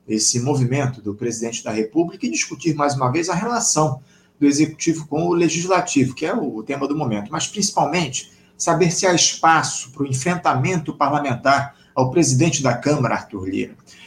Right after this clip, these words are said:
Se a esquerda pode se impor na Câmara e no Senado esse ano para fazer a luta política pelas pautas de interesse do povo brasileiro. Para isso,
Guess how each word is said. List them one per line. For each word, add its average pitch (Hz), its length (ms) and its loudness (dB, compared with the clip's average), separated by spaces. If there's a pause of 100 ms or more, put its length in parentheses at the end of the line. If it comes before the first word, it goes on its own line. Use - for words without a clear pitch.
(120)
Se 160 160 4
a - 20 8
esquerda 156 560 4
pode 135 240 2
se - 140 2
impor 156 500 2 (260)
na 110 120 -2
Câmara 180 520 2
e 311 280 2
no 294 120 -6
Senado 165 540 2
esse 117 240 0
ano 147 240 2
para 123 240 0
fazer 135 300 2
a 135 100 4
luta 180 260 2
política 160 720 0 (280)
pelas 254 260 4
pautas 180 400 4
de 135 80 -2
interesse 135 460 2
do 123 100 -6
povo 127 220 -2
brasileiro. 127 600 0 (540)
Para 160 140 4
isso, - 360 -2